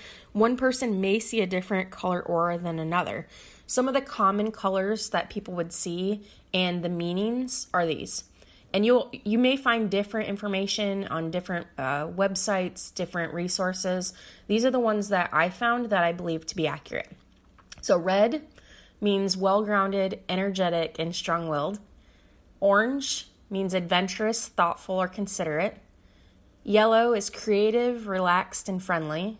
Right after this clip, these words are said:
Green is social, communicator, and nurturing.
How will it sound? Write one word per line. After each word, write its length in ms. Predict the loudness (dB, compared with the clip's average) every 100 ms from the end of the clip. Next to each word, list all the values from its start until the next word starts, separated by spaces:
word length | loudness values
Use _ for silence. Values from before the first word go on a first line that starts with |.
| -18 -20 -20 -20 _ _ _ -20 _ _ _ _ -6
Green 440 | 0 2 2 2
is 160 | 0 2
social, 800 | 2 2 0 -2 -2 -4 -6 -12 -20 _
communicator, 960 | -4 0 0 -2 -2 -2 0 0 -2 -8 -18 _ _ _
and 200 | -4 -2
nurturing. 720 | 0 -2 -4 -4 -4 -4 -8